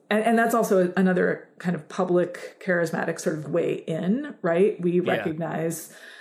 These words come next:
Speaker 1: you know, that oiled birds are this, you know, tragic spectacle.
Speaker 2: Yes.
Speaker 1: Um, and so, you know, as a, an analyst, you can find,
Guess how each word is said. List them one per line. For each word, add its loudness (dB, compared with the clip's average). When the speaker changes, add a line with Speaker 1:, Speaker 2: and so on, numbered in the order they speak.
Speaker 1:
you 0
know, -2
that 0
oiled 2
birds 0
are 2
this, -8
you -4
know, -2
tragic -4
spectacle. -2
Speaker 2:
Yes. 0
Speaker 1:
Um, -6
and 0
so, 0
you 0
know, -4
as -4
a, -2
an -2
analyst, -2
you -4
can -6
find, -6